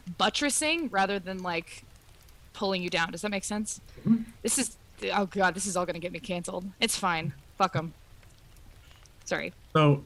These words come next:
Speaker 2: you talked about guilt not being the answer. What do you think needs to take its place? I mean, other than the broad understanding and, I don't know, how would you go about that?
Speaker 1: So,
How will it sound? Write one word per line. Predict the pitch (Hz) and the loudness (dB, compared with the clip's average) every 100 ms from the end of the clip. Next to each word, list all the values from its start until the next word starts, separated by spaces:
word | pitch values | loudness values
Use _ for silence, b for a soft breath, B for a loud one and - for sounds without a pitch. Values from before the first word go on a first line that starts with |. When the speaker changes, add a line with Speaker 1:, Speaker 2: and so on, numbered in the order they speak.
| - - | -8 -8
Speaker 2:
you | 135 135 139 131 127 127 | 0 4 6 6 2 0
talked | - 147 143 | 0 2 2
about | 135 127 120 110 - 113 | 0 0 -2 -6 -6 4
guilt | 143 143 - 139 | 6 6 0 -4
not | 135 131 127 | -2 -2 -2
being | 123 120 117 110 | -2 -2 -4 -4
the | 107 117 | -4 -2
answer. | 123 - 104 101 b b b b - - | -2 -4 -6 -6 b b b b -18 -4
What | 113 143 143 | 4 4 6
do | 135 | 8
you | 135 | 8
think | 131 135 117 | 8 4 4
needs | 127 120 | 2 2
to | - | -2
take | - 127 120 | 0 0 0
its | - | -6
place? | - 131 110 - | 0 0 0 -4
I | 135 | -2
mean, | 127 127 | -2 -2
other | 131 127 | 0 0
than | 127 120 117 113 b b | 2 0 -2 -6 b b
the | 110 120 117 | 0 0 2
broad | 120 123 120 113 - - - - - | 2 4 4 2 -4 -16 -20 -20 -2
understanding | 127 117 110 123 120 117 117 117 117 117 | 2 2 0 2 2 2 2 0 0 -4
and, | 110 107 104 104 - - - - | -4 -2 -2 -4 -10 -16 -8 0
I | |
don't | 127 | 4
know, | 123 | 4
how | 117 135 | 4 4
would | 135 127 | 4 4
you | 127 | 4
go | 131 123 | 4 2
about | 127 131 120 | 2 -2 -4
that? | 98 - - - - | -10 -12 -14 -16 -8
Speaker 1:
So, | - - 302 302 | 0 6 6 6